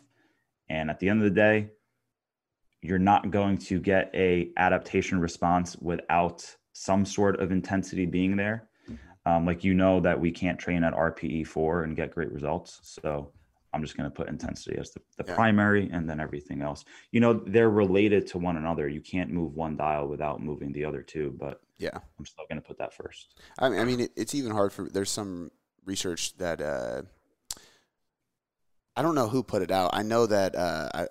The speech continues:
Speaker 2: I was reading a review from Mike Zourdos, I believe, but it was like R I R four and R P E six still produce the same results as R P E eight or nine,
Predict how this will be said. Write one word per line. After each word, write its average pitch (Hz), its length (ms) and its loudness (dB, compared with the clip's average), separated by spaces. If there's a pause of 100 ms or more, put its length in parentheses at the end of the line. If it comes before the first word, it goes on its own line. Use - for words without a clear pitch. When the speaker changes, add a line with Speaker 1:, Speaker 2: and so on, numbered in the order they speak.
Speaker 2:
I 82 80 -4
was 87 280 -8 (160)
reading 104 200 -6
a 87 60 -2
review 87 240 -4
from 85 140 -12
Mike 82 160 -8
Zourdos, 82 420 -6
I 78 40 -10
believe, 82 180 -6
but 117 100 0
it 113 40 2
was 107 160 -2
like 95 320 -2 (480)
R 113 160 6
I 110 100 4
R 98 280 4
four 95 640 2
and 78 120 -6
R 87 120 -2
P - 140 -10
E 80 120 -10
six - 440 -4
still 98 260 0
produce 90 300 -6
the 98 60 -8
same 95 280 -6
results 90 380 -6
as - 180 -8 (100)
R 92 140 -2
P 90 200 -14
E 85 300 -8 (420)
eight 95 180 0
or 85 60 -4
nine, 92 520 -4